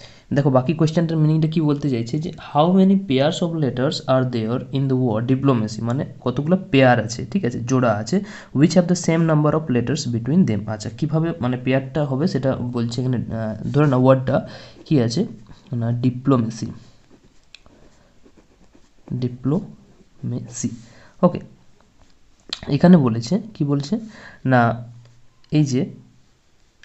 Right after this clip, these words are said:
আই, ঠিক আছে, আই থেকে এম, ঠিক আছে,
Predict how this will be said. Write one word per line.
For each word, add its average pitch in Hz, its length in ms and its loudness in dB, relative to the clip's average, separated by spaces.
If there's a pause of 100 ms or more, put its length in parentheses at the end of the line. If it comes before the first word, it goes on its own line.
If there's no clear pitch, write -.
(760)
আই, 123 300 2 (720)
ঠিক 185 140 0
আছে, 120 160 -4 (720)
আই 135 340 2
থেকে 156 320 -2 (540)
এম, 120 180 0 (1500)
ঠিক 196 160 -2
আছে, - 120 -10